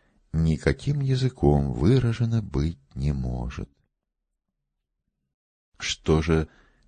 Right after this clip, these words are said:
ещё вы чувствуете? Необыкновенную радость во всём моём сердце. И батюшка, отец Серафим, продолжал:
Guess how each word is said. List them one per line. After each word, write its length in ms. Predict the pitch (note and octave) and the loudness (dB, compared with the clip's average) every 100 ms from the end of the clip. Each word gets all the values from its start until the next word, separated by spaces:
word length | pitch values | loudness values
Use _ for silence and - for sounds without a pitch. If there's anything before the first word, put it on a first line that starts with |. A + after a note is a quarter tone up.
| - | -16
ещё 500 | C2 D2+ - - A#2+ | -4 -2 -2 -2 -2
вы 160 | D2+ B1+ | -2 -6
чувствуете? 800 | - - - - - - B1 - _ _ _ _ _ _ _ _ _ _ _ _ _ | -8 -10 -10 -12 -12 -12 -14 -16 _ _ _ _ _ _ _ _ _ _ _ _ _
Необыкновенную 1040 | E2 F2+ F#2+ A2 - B2 B2+ B2+ B2+ B2+ | 2 4 4 2 4 6 6 4 4 4
радость 640 | A#2 A#2+ B2 G2 - - - | 6 8 8 6 2 -4 0
во 100 | D#2 | 0
всём 340 | - - D2 | 0 -2 -2
моём 360 | C2 C#2 D2 C#2 | -2 -4 -4 -6
сердце. 580 | - E2 D2+ - - - _ _ _ _ _ _ _ _ _ _ _ _ - | -4 -4 -4 -8 -12 -12 _ _ _ _ _ _ _ _ _ _ _ _ -8
И 80 | |
батюшка, 720 | C#2+ C#2+ C2+ - - C2+ C2 C2 _ _ | -2 -2 -2 -6 -4 -2 -2 -4 _ _
отец 420 | - - B1+ B1 | -10 -4 -6 -6
Серафим, 540 | - B1+ B1+ - D2 | -4 -4 -4 -6 -8
продолжал: 720 | D#2+ C#2+ C#2 C2+ C#2 G1+ A1 | -6 -6 -4 -4 -6 -6 -8